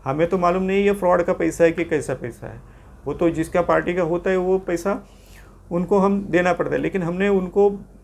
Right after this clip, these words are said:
सेविंग अकाउंट था, इसके लिए हमने उनको रोकने की बहुत कोशिश की, लेकिन उन्होंने हमको लिख के दिया था कि ये पैसा जो है मेरे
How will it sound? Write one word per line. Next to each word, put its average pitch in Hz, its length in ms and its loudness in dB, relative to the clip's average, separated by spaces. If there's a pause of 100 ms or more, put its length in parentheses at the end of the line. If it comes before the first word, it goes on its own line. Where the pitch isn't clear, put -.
(180)
सेविंग 170 380 -2
अकाउंट 196 440 -2
था, 196 100 0
इसके 185 280 0
लिए 185 100 0
हमने 180 220 -4
उनको 190 540 -2
रोकने 147 300 -2
की 190 100 2
बहुत 165 240 0
कोशिश 180 340 -4
की, 196 180 -4
लेकिन 185 360 -4
उन्होंने 180 320 -2
हमको 170 240 -2
लिख 156 220 -4
के 175 100 0
दिया 160 220 2
था 185 180 0
कि 196 200 -10
ये 170 220 2
पैसा 170 340 0
जो 156 180 0
है 160 180 0
मेरे 165 300 -2